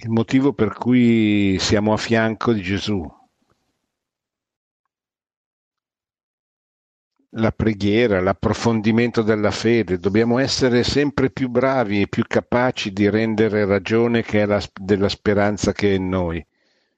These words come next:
per usare le parole della prima lettera di San Pietro. Non basta un cristianesimo generico, una spolveratina così, dobbiamo approfondire, studiare.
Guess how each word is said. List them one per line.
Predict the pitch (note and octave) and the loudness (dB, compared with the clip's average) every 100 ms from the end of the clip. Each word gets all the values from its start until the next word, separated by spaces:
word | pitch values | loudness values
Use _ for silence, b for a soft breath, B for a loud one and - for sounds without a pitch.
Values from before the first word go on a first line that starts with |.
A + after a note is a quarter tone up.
| _ _ _ _ _ - | _ _ _ _ _ -2
per | G#2 | 0
usare | G2+ F2+ A2 G#2 G2+ | 0 0 0 2 0
le | G2+ | 0
parole | G#2 G2 G2+ | 0 0 0
della | F#2+ F#2 | 0 0
prima | - F#2 F#2 | -2 -2 -2
lettera | F2+ F2 - F#2 | 0 -2 -2 -2
di | F2 E2+ | -2 -2
San | - F2 | -4 -6
Pietro. | E2 E2+ E2 - - - b b b b b b b b | -6 -6 -6 -8 -18 -20 b b b b b b b b
Non | C3+ D3 A#2 | -2 -2 0
basta | C3+ D#3 - C3+ | 0 0 0 -2
un | A2+ | -2
cristianesimo | - A2 - A2 G#2+ A2 A2+ G#2 G2+ | 0 -2 0 0 2 0 0 0 0
generico, | G2+ G2 G#2 G#2 G2+ F#2+ G2+ | 0 0 2 2 2 0 -2
una | G2 | -2
spolveratina | G2 - G#2+ G2 F#2+ G2+ G2+ - G2+ G2+ F#2+ F#2 | -4 -2 -2 0 0 2 0 0 0 2 2 0
così, | - F#2 F#2 F#2 | 0 -2 -2 -4
dobbiamo | F#2 F#2 G2+ B2 C3 B2 G2+ _ _ _ _ _ _ _ _ _ _ _ _ - | -2 -2 0 0 2 0 -2 _ _ _ _ _ _ _ _ _ _ _ _ -6
approfondire, | - A2+ A2+ A#2+ A2 G#2 B2+ G#2 F2 D#2+ D#2 b b b b b b b b _ _ _ | -4 -2 0 0 0 2 4 4 0 -6 -14 b b b b b b b b _ _ _
studiare. | - - - G#2 F#2+ A2 A2 F#2 F#2 - | -20 -18 -6 -4 0 2 2 0 -4 -10